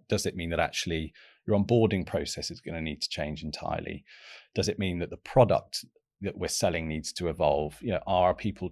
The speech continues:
you know, skilled up and ready to come in and start doing different shape and size roles at an earlier stage in their career?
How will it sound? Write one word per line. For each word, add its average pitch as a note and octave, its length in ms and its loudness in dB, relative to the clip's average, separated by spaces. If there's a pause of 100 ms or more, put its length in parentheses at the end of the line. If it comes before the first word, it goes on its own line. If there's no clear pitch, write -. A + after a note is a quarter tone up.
(160)
you F#2 240 -8
know, D#2 140 -4
skilled F#2+ 500 2
up F2 200 2
and F2+ 120 -2
ready F#2 300 4
to - 120 -8
come F#2 300 -4
in E2 280 -2 (340)
and F#2+ 100 -4
start - 340 2
doing F#2 360 4
different F2+ 380 -4
shape D#2 280 -2
and E2 100 -6
size D#2+ 340 0
roles D2+ 420 2
at - 100 -8
an E2+ 100 -4
earlier E2 260 -2
stage D#2 420 -4
in D2 80 -6
their D2+ 200 -8
career? D#2 260 -8